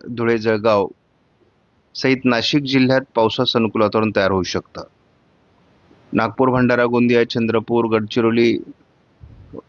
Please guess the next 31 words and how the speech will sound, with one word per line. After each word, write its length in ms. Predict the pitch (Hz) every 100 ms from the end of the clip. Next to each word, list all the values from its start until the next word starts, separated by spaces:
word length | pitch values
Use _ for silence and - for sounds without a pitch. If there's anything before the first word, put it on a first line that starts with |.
| - - - - _ _ _ -
या 240 | 139 147
भागात 280 | 139 131 131
देखील 380 | 127 123 135 127
पावसाळी 420 | 127 107 - 113
वातावरण 240 | 98 104 -
असणार 380 | 101 - 95 80
आहे. 200 | 73 - _ _ - - - - -
या 80 | 170
वातावरणात 420 | 160 139 170 180 175
थोडा 140 | 175
बदल 320 | 160 139 147
होत 160 | 147 135 107
जाईल 220 | 101 92
पुढे 240 | 98 98
पुढे, 240 | 95 123 190
परंतु 540 | - 147 156 160 151 - _ _ _ _ _ _ _ _ _ _ _ _ _ _ _ - - - -
आज 260 | 135 151 135
जे 140 | 143
काही 160 | 143 143
वातावरण 400 | 123 120 120 120
आपल्याला 400 | 110 117 117 113
चार 300 | - 113 107
तारखेला 340 | 113 107 110
दाखवलं 340 | 98 95 104
जातंय, 340 | 95 90 90 90 - _ _ _ _ _ _ - - - 156
ते 180 | 165
याच्याही 300 | 135 135 170
पेक्षा 360 | 175 156 - 143
बेटर, 460 | 135 127 123 107 92
म्हणजे 260 | 113 110
अतिशय 540 | 107 104 123 - 143